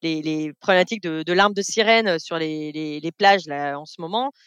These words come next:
Hem, bah, là, ça, ça va toucher des personnes qui vont dire : « Ben, attendez, nos plages, elles sont complètement polluées, c'est catastrophique. » Voilà, et c'est peut-être ça qui va les faire bouger.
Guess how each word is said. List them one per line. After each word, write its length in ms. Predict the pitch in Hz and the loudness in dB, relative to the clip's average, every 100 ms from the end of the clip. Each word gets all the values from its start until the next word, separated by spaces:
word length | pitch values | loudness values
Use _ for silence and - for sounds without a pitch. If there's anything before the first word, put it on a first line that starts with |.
| _ _ - | _ _ -6
Hem, 800 | 156 151 147 147 143 139 135 139 | -4 -4 -8 -16 -18 -20 -18 0
bah, 140 | 170 | 4
là, 160 | 180 247 | 6 4
ça, 220 | 175 156 | 4 -2
ça 120 | 175 | -2
va 80 | 170 | -6
toucher 240 | - - | -6 -8
des 100 | 214 | -6
personnes 400 | 160 151 277 277 | -4 -2 2 0
qui 80 | 254 | -2
vont 120 | 190 175 | -12 -12
dire : « 240 | - 226 | -8 -8
Ben, 200 | 151 139 139 139 | -8 -12 -12 -16
attendez, 320 | - 170 214 | -14 -8 -6
nos 100 | 196 | -6
plages, 220 | - 180 | -4 -4
elles 100 | 170 | -4
sont 160 | - 143 - | -10 -20 -20
complètement 340 | 175 170 170 | -18 -14 -16
polluées, 480 | - 180 208 254 262 | -12 -8 2 4 4
c'est 120 | 196 | -2
catastrophique. » 540 | 143 143 - 190 269 220 | -6 -8 -10 -10 -8 -4
Voilà, 220 | 214 185 | -2 -2
et 40 | |
c'est 140 | - - | -4 -10
peut-être 140 | 147 | -12
ça 140 | - 208 | -2 -2
qui 100 | - | -2
va 80 | 160 | -8
les 60 | 151 | -8
faire 140 | 143 | -12
bouger. 220 | 147 170 | -12 -12